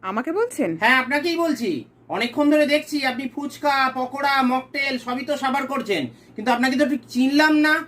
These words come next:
Speaker 2: আপনি কোন পক্ষ, বরের পক্ষ না কনে পক্ষ?
Speaker 1: মানে, আপনি আমার সাথে এইভাবে কথা বলছেন কেন? আপনার কি মনে হচ্ছে আমি বিনা নেমন্তন্নে খেতে এসেছি? আমার গেট আপ দেখে এটা আপনার মনে হলো?
Speaker 2: শুনুন, ওসব গেট আপ ফেট আপ ছাড়ুন।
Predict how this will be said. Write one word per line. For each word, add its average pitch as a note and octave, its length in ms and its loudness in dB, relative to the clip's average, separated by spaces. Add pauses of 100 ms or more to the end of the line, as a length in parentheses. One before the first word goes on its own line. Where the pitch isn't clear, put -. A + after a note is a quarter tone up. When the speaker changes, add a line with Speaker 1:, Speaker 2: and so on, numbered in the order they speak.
(220)
Speaker 2:
আপনি A#3+ 180 -6
কোন C#4+ 300 -4
পক্ষ, D#4+ 300 0
বরের G#3 560 2
পক্ষ C#4+ 300 -6
না C#4 320 2
কনে C#4 280 -4
পক্ষ? D#4 320 -2 (300)
Speaker 1:
মানে, G4 220 6 (260)
আপনি G#4+ 260 4
আমার G4+ 200 4
সাথে A4+ 200 -2
এইভাবে G#4 360 2
কথা A#4+ 200 2
বলছেন B4 300 4
কেন? D5 300 4 (500)
আপনার C4 440 4
কি C5 140 6
মনে F#4+ 200 4
হচ্ছে B3 220 0
আমি C#4 180 2
বিনা A#3+ 280 4
নেমন্তন্নে G4 480 2
খেতে C5 200 6
এসেছি? B4+ 480 2
আমার C4 280 6
গেট A#3 220 2
আপ C#4+ 100 6
দেখে F4+ 220 0
এটা F4+ 220 4
আপনার F#4+ 220 2
মনে C#4+ 260 4
হলো? A4+ 340 4 (240)
Speaker 2:
শুনুন, D4 400 4 (160)
ওসব G#3 240 -4
গেট A3 180 2
আপ C#4+ 120 0
ফেট D4+ 160 2
আপ D4+ 140 0
ছাড়ুন। B3+ 400 0